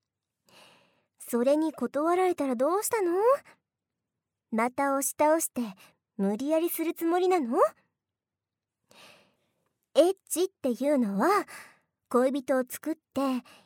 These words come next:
いい関係を築いていった先にあることなの。それができてないうちは、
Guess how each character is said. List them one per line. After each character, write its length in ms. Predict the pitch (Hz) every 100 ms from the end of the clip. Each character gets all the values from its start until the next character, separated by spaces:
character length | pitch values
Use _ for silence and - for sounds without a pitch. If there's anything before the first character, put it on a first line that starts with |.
| _ _ -
い 200 | 302 359
い 40 |
関 260 | - 254 294
係 220 | 349 330
を 60 | 320
築 360 | - 294 302
い 80 | 381
て 120 | 370
い 40 | 302
っ 20 |
た 140 | -
先 300 | - 202 285
に 140 | 330 349
あ 80 | 392
る 100 | 403
こ 140 | 269
と 120 | 277
な 160 | 359 381
の。 260 | 277 311 - - _ _ _ _ _ _ _ _ _ _ _ _ _
そ 260 | - 262 240
れ 140 | 302
が 140 | 330
で 140 | 330 370
き 100 | -
て 140 | 302
な 180 | 269 311
い 100 | 269
う 80 | 208
ち 220 | - 277
は、 260 | 311 311